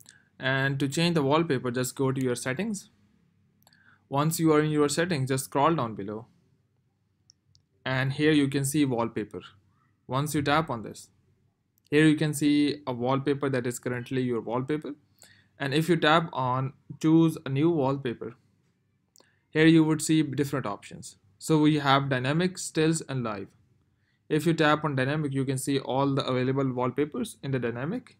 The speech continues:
If you go to the still, you can see all the still wallpapers. And the first four are dark mode supported. It means that if you turn on the dark mode, these wallpapers will turn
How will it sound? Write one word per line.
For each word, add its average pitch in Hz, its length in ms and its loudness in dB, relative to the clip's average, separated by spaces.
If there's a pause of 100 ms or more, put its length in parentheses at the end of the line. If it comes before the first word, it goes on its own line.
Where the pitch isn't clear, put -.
(120)
If 139 160 -4
you 143 80 0
go 135 240 2
to 139 80 -2
the 123 120 -2
still, 190 340 -4 (500)
you 139 100 -2
can 135 140 -2
see 139 180 0
all 139 260 2
the 131 140 -2
still 139 280 -2
wallpapers. 143 640 -4 (880)
And 143 260 -2
the 143 80 -2
first 175 400 0
four 151 440 2
are 135 440 2 (320)
dark 139 280 4
mode 135 360 -2 (640)
supported. 113 640 -4
It 143 160 -2
means 156 300 2
that 135 240 2 (260)
if 143 160 -4
you 147 80 2
turn 156 240 2
on 160 80 2
the 160 80 0
dark 139 300 2
mode, 160 320 0
these 143 320 0
wallpapers 131 560 -2
will 127 180 -2
turn 139 300 -2